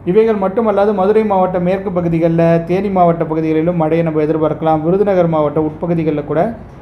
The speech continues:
மழைக்கான சாத்தியக்கூறுகள் என்பது அடுத்து வரக்கூடிய இருபத்தி நாலு மணி நேரத்தில் இருக்கிறது.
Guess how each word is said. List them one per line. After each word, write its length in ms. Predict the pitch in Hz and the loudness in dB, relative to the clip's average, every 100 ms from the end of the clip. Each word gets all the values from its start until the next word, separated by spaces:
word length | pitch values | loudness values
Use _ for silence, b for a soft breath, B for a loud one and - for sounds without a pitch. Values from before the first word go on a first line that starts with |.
| - | -4
மழைக்கான 480 | 165 170 214 214 180 175 | 0 2 2 0 0 0
சாத்தியக்கூறுகள் 560 | 165 180 160 160 147 | -2 -2 -2 -2 -2
என்பது 440 | 143 143 147 247 214 | -2 -2 -2 -2 0
அடுத்து 280 | 175 190 | 0 2
வரக்கூடிய 340 | 190 180 170 156 | 2 2 2 2
இருபத்தி 300 | 156 151 156 | 0 0 -2
நாலு 180 | 147 143 | -2 -2
மணி 160 | 143 | -4
நேரத்தில் 360 | 151 156 156 151 | -4 -6 -6 -6
இருக்கிறது. 440 | 143 143 143 143 | -6 -6 -6 -6